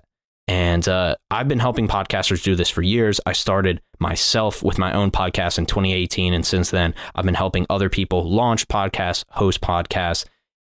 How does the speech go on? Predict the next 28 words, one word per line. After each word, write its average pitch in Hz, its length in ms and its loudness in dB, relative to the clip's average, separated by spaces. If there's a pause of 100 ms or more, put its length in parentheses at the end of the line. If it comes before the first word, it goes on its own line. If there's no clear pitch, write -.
(120)
anything 113 460 0
<laughs> - 20 0
podcast 101 480 0
related. 92 320 2
That's 92 180 0
right 92 180 0
up 87 120 -2
my 85 160 0
alley. 87 300 0
So 92 280 2 (260)
those 165 280 2
are 151 80 0
my 101 300 2
tips, - 460 0
my 110 280 0
simple 107 600 0 (280)
framework 95 680 2
for 92 540 2 (100)
getting 90 520 0 (240)
booked 135 360 -2
on 101 260 2
podcasts 90 720 -2
so - 140 -2
you 90 220 4
can 92 320 0 (120)
expand 80 640 -2
your 87 160 0
business. 73 520 -2